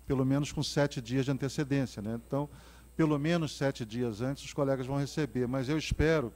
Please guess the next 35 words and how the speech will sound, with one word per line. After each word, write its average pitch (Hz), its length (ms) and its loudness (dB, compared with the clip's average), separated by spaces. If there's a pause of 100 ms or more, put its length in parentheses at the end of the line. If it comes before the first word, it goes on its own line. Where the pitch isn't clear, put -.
(480)
é, 127 260 -8 (140)
cumprida, 127 720 0
cumprida 127 380 -4
a 120 40 0
tarefa 117 580 -4
antes, 160 420 -2 (260)
já 143 360 0
encaminho, 139 600 -2
noticio, 143 580 -2
até, 175 480 0
inclusive, 156 540 -8
se - 180 -8
conseguimos 160 840 -8 (260)
né, 131 180 -8 (220)
fazer, 135 460 -4
né, 120 120 -12
se - 160 -16
conseguimos 131 640 -14 (260)
realizar 123 640 4
o 139 100 6
que - 160 0
o, 131 300 6 (300)
o 117 80 -2
que - 160 2
o, 127 40 8
o, 113 840 2
o 110 40 -2
plenário 123 440 4
decidiu. 123 520 -2
Vamos 127 280 -2
nos 127 160 -6
esforçar 131 500 -8
pra 139 180 -8
isso, 107 320 -12 (400)
né? 120 180 -2